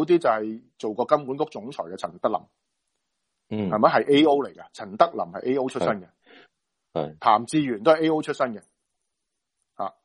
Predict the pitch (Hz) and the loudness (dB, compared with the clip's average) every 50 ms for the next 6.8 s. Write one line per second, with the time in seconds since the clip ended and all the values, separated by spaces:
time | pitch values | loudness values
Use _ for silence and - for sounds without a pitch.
0 | _ _ _ _ _ _ _ _ 190 214 202 190 - - - - 104 180 95 113 | _ _ _ _ _ _ _ _ 6 6 6 6 4 -2 -2 -2 -4 -8 -4 -2
1 | 151 147 143 147 143 139 139 135 143 131 - 139 123 113 98 87 - - 139 - | -2 -2 0 -2 -2 -2 -4 -6 -8 -10 -10 -10 -10 -10 -12 -16 0 2 2 2
2 | - _ 123 110 101 98 113 - 180 190 185 165 139 127 123 117 104 87 90 92 | 2 _ -10 -10 -8 -2 4 6 6 6 4 2 -2 -2 -2 -2 -4 -6 -6 -10
3 | - 113 101 104 113 107 101 92 85 85 92 92 95 - 110 165 196 185 180 190 | -12 -12 -10 -8 -8 -10 -10 -10 -14 _ -18 -18 -14 -12 -10 -6 -2 0 2 4
4 | 147 135 - 175 156 131 113 101 107 135 151 131 107 - - _ _ _ _ _ | 2 2 2 0 -2 -2 -4 -2 -2 0 0 0 0 -2 -4 _ _ _ _ _
5 | _ _ 127 120 - - 120 156 190 - - 127 - - - 120 110 120 123 123 | _ _ 0 2 2 0 -2 -2 -2 -2 -2 -4 -4 -4 -6 -4 -2 0 0 0
6 | - 110 92 131 170 147 120 92 82 90 - - 92 90 - | 0 -2 -2 2 4 4 4 4 2 -4 -6 -6 -6 -8 -8